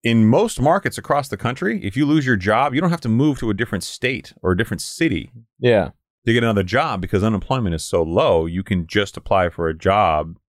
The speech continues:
Speaker 1: closer to your market and not move because you don't wanna lose that mortgage rate.
Speaker 2: Right.
Speaker 1: So what's gonna, what's the inflection point that,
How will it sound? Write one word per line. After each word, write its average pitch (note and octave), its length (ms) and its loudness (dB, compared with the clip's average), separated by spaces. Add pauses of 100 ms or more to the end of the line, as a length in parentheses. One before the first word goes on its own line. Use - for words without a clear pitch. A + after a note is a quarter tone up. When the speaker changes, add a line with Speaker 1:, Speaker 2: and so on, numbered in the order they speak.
(360)
Speaker 1:
closer G2 420 0
to E2+ 140 -8
your D#2+ 100 -2
market E2+ 360 -2
and E2 100 -6
not D#2 180 -4
move B2+ 360 2
because G#2+ 200 -4
you A#2+ 60 -6
don't F#2 80 -4
wanna E2+ 120 -4
lose G2 300 -4 (640)
that F#2 80 2
mortgage - 280 0
rate. - 120 -10 (200)
Speaker 2:
Right. A2 280 2 (720)
Speaker 1:
So - 160 0
what's D3 280 2
gonna, F3 280 -2
what's C3 260 0
the F#3 140 -4
inflection B2+ 560 -2
point F#2 340 -2
that, D#2 200 0